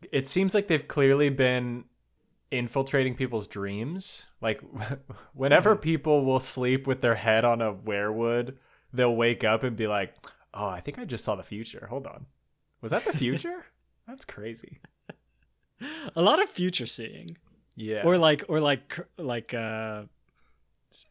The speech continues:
Speaker 2: seeing the, what just happened somewhere far away.
Speaker 1: Yes. Yes. That too.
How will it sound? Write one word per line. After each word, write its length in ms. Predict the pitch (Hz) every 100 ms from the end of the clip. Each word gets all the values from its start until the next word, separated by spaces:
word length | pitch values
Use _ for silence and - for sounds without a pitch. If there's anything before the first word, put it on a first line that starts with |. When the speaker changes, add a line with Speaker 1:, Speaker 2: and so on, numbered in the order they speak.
| -
Speaker 2:
seeing 460 | - 139 131 123
the, 360 | 117 113 110 113
what 160 | 127 117
just 240 | 160 -
happened 360 | - 107 104 101
somewhere 280 | - 107 107
far 240 | 113 -
away. 260 | 104 - -
Speaker 1:
Yes. 580 | 117 107 - - - - -
Yes. 400 | 107 - - -
That 260 | 104 -
too. 300 | - - -